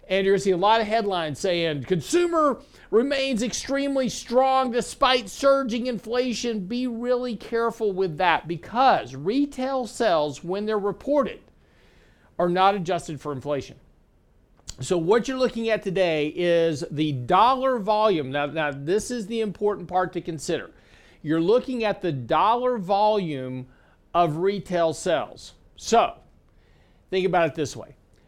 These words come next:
You go to the gasoline station, right? And you pull up, you fill up your tank, and you pay, you know, nine hundred and fifty dollars for a tank of gas.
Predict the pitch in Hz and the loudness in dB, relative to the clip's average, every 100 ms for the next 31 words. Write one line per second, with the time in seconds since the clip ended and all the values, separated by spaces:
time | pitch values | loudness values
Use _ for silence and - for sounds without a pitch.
0 | _ 147 175 202 196 202 208 - 185 185 | _ 0 2 2 0 0 0 -2 -6 -6
1 | 175 - 156 143 - 151 175 175 147 160 | -8 -4 -4 -4 -6 -8 -8 -2 0 2
2 | 202 - 156 156 156 147 139 180 196 185 | 0 -4 -4 -2 -2 -4 -4 -2 2 2
3 | 190 151 127 170 175 175 175 147 - 185 | 2 -4 -8 -4 -2 -4 -6 -12 -6 -4
4 | 190 190 - 156 156 151 165 160 160 160 | -2 -4 -4 -4 -4 -6 -2 0 0 0
5 | 147 - 147 147 143 165 156 170 170 170 | -4 -6 -4 -2 -4 -4 -2 -2 -4 -6
6 | 156 131 170 170 160 156 147 147 - 147 | -8 -6 -8 -2 0 0 0 -6 -8 -8
7 | 127 139 131 151 220 151 - - | -6 -8 -8 -2 2 2 -2 -14